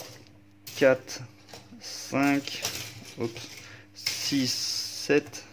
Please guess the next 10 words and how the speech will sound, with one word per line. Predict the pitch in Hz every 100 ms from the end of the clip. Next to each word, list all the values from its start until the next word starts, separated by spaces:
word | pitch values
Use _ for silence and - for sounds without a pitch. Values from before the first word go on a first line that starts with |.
| - - - - - - - - - - - -
huit, | 123 151 156 - - - - -
neuf | 131 170 175 131
grappes. | 117 139 156 -
Donc | 113 98 98 - - 107 - -
neuf | 127 147 123
grappes | 127 147 156 - - -
et, | 139 - -
euh, | 107 104 101 95 98 101
les | 110
deux, | 110